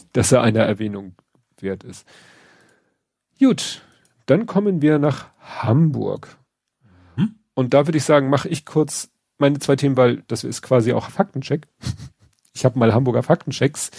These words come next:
Speaker 1: nämlich, äh, Arm weg, Arm, Auto dran, äh, Ottensen. Ottensen, das Auto, Arme Projekt wurde erneut gestoppt.
Speaker 2: Ja,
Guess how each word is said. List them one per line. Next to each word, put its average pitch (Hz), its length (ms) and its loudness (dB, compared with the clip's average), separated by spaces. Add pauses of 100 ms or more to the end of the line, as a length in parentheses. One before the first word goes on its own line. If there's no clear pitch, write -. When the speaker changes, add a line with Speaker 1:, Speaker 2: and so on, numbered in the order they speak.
(440)
Speaker 1:
nämlich, 131 600 2
äh, 123 240 4
Arm 135 280 2
weg, 156 200 0
Arm, 135 320 2
Auto 135 280 2
dran, 131 440 2
äh, 147 340 -2 (240)
Ottensen. 135 640 -2
Ottensen, 165 800 -4
das 139 200 -4
Auto, 170 440 0
Arme 160 420 2
Projekt 139 840 -4 (100)
wurde 131 220 2
erneut 117 360 -2
gestoppt. - 520 -12 (800)
Speaker 2:
Ja, 101 200 -12